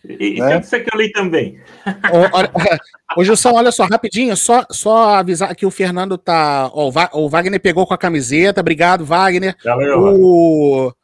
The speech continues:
Speaker 3: o Fernando tá falando aqui que o link da descrição aparece, não encontramos esse endereço. Fernando, é... eu já tinha visto aqui o seu,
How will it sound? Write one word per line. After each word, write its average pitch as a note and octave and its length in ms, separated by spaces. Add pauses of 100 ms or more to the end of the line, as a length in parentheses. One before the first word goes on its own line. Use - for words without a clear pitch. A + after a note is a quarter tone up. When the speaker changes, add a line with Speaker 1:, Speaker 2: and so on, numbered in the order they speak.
(300)
Speaker 3:
o E3+ 80
Fernando F#3+ 560
tá F3+ 100
falando F3+ 320
aqui F#3 220
que - 120
o G#3+ 120
link G3 260
da F#3+ 100
descrição F3+ 520
aparece, F#3 500
não G3 140
encontramos G3+ 420
esse F#3+ 240
endereço. E3 560 (300)
Fernando, G#3+ 460
é... D3+ 520
eu D3+ 60
já F#3 100
tinha G#3 180
visto F#3 260
aqui - 140
o F#3 80
seu, B2 920